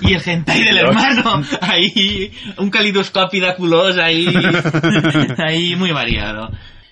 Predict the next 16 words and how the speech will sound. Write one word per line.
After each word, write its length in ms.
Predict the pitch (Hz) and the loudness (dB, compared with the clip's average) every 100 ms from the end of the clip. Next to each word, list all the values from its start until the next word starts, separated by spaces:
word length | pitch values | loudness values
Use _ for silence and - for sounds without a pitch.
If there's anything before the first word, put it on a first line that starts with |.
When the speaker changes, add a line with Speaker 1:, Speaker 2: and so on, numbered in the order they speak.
| _ 208 | _ -4
Speaker 1:
Bueno. 320 | 226 147 123 - | -2 -2 -6 -8
Speaker 2:
Hombre, 180 | 165 127 | -4 0
Naoko, 260 | 123 143 | 0 0
yo, 120 | 151 147 | 0 0
y 140 | 135 | 0
a 60 | 123 | 0
Naoko 240 | 127 147 | 0 0
yo 120 | 147 | 0
creo 140 | 143 143 | 0 2
que 60 | |
ni 100 | 147 | 2
se 80 | 135 | 2
acordará 340 | 131 113 107 110 | 0 2 2 2
ya 120 | 110 | 2
de 100 | 107 | 2
dibujar. 480 | 110 104 110 101 | 0 -2 -6 -8